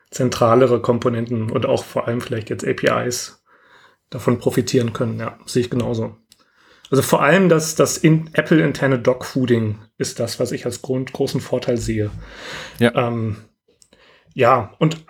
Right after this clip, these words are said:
Speaker 1: sonst natürlich Leute, die jetzt irgendwelche Frameworks zur Verfügung stellen. Vor allem natürlich auch irgendwie kommerzielle Frameworks, ne, wo du jetzt nicht unbedingt einen Quellcode mitliefern willst. Also so, so Firmen wie, wie P S P D F Kit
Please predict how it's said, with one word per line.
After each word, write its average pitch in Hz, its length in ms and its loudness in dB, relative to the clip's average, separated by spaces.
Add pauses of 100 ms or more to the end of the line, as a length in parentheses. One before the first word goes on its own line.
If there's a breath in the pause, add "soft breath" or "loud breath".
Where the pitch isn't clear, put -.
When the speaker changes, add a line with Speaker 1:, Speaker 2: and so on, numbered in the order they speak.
(100)
Speaker 1:
sonst 165 220 4
natürlich 180 220 6
Leute, 170 160 6
die 156 60 4
jetzt 147 120 6
irgendwelche 165 240 2
Frameworks 156 340 2
zur 156 100 -2
Verfügung 151 360 4
stellen. 101 320 -4
Vor - 180 -4
allem 151 220 4
natürlich 156 440 2
auch 139 240 2
irgendwie 131 220 -2
kommerzielle 147 480 2
Frameworks, 104 520 -2
ne, 156 140 2
wo 139 120 6
du 120 60 4
jetzt 117 160 0
nicht 135 180 0
unbedingt 120 300 -2
einen 117 160 -4
Quellcode - 580 -4 (580 soft breath)
mitliefern 113 520 -2
willst. 98 340 -6
Also 110 360 2 (520 loud breath)
so, 123 380 2
so 120 180 4
Firmen 127 420 2
wie, 120 340 0
wie 117 180 -2
P 120 220 -2
S 123 160 2
P 127 100 2
D 120 100 6
F - 180 -4
Kit - 280 -2